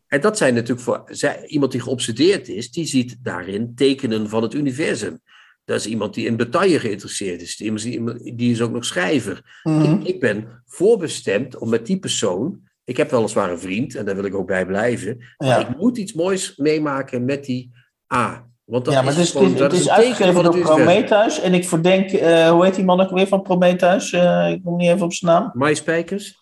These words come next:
Speaker 2: Mai Spijkers, ja, die verdenk ik er toch van dat hij met dit boek en ook met deze omslag, met al die sterretjes en dat heelal, dat hij toch ook, zeg maar, ja, zeg maar de, de, de, ja, hoe zou ik, de spirituele lezer hier nog eventjes in mee wil trekken. Gewoon.
Speaker 1: Dat zou kunnen, dat
Speaker 2: Die
Speaker 1: zou kunnen.
Speaker 2: spirituele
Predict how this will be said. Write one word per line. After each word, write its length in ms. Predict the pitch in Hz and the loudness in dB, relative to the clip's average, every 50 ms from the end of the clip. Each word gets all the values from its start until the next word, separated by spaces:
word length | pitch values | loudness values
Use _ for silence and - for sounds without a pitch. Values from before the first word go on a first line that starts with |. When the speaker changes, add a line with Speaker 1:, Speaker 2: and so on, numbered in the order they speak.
| _ - | _ 0
Speaker 2:
Mai 200 | 190 180 180 175 | 2 4 4 4
Spijkers, 420 | 180 - 190 175 151 131 139 139 | 4 4 4 4 4 2 2 4
ja, 120 | 180 156 | 4 4
die 120 | 151 165 170 | 4 4 2
verdenk 300 | 175 170 165 196 208 240 | 0 2 2 2 2 2
ik 160 | 254 202 - | -2 -2 -2
er 80 | 202 196 | 0 2
toch 200 | 208 190 - - | 2 0 0 2
van 380 | 208 196 202 208 214 - - - - _ _ _ | 2 2 4 2 0 -6 -12 -20 -20 _ _ _
dat 240 | _ - 196 196 - | _ 0 0 0 2
hij 80 | 202 185 | 2 2
met 200 | 185 180 180 180 | 4 4 4 4
dit 180 | 196 165 165 | 4 2 4
boek 240 | 165 180 233 277 - | 4 4 2 4 2
en 100 | 214 - | 2 4
ook 160 | - 202 196 | 4 2 4
met 160 | 196 185 180 185 | 4 2 2 4
deze 260 | 196 180 170 - 143 | 4 2 4 2 2
omslag, 420 | 147 175 214 - - 226 240 233 | 2 2 0 2 4 4 4 4
met 100 | 190 180 | 4 2
al 120 | 160 151 135 | 2 2 2
die 80 | 143 | 0
sterretjes 540 | - - 160 143 143 170 180 175 190 180 175 | -2 0 2 2 2 2 0 2 0 0 0
en 120 | 180 156 | 2 0
dat 160 | 147 139 143 - | 0 0 2 2
heelal, 440 | 135 135 135 135 139 143 165 180 | 2 4 4 4 4 4 4 4
dat 140 | 185 190 190 | 2 0 0
hij 80 | 196 180 | -2 -4
toch 180 | - 185 - | -2 0 2
ook, 180 | 185 202 208 - | 2 2 2 0
zeg 180 | - 190 190 190 | -2 -2 0 2
maar, 380 | 180 180 180 180 180 180 - - _ _ _ _ _ _ | 2 2 4 2 0 -4 -10 -20 _ _ _ _ _ _
ja, 240 | - 202 190 175 175 | 0 2 4 4 4
zeg 140 | 180 180 170 | 2 0 0
maar 140 | 180 175 170 | 0 2 2
de, 260 | 180 175 175 175 170 165 | 4 4 4 4 4 4
de, 300 | 170 170 170 170 170 165 165 | 4 4 4 4 4 2 2
de, 320 | 165 165 175 190 165 156 156 | 2 2 4 4 2 2 2
ja, 200 | 160 165 165 156 | 4 4 4 2
hoe 80 | 143 | 2
zou 200 | 143 143 131 131 | 0 0 -2 -2
ik, 60 | 131 151 | 0 0
de 60 | 170 | 0
spirituele 640 | - - 226 208 185 196 196 196 196 226 233 233 190 | 2 4 2 2 4 2 2 2 2 2 4 4 4
lezer 380 | 160 147 143 131 131 131 139 135 | 4 4 4 2 2 2 2 2
hier 160 | 131 139 139 | 4 4 2
nog 140 | 135 135 139 | 2 2 2
eventjes 420 | 131 131 123 120 127 123 127 135 | 2 2 2 0 -2 -2 -2 0
in 100 | 160 127 | 0 0
mee 200 | 127 127 123 131 117 | 2 2 2 2 0
wil 120 | 120 117 | -2 -6
trekken. 420 | 120 - 127 123 127 - - - - | -6 -4 -4 -4 -4 -6 -14 -20 -16
Gewoon. 180 | - 117 117 | -10 -4 -2
Speaker 1:
Dat 120 | 151 156 - | -2 0 2
zou 140 | 170 143 | 0 0
kunnen, 340 | - - - - - - - | 0 -2 -6 -6 -6 -8 -8
dat 100 | - 117 | -8 -2
Speaker 2:
Die 100 | 120 170 | -2 -2
Speaker 1:
zou 120 | 190 - 226 | 0 2 2
kunnen. 180 | 214 202 196 | 2 4 4
Speaker 2:
spirituele 440 | 190 170 - 196 190 202 202 196 | 2 2 2 2 4 4 4 4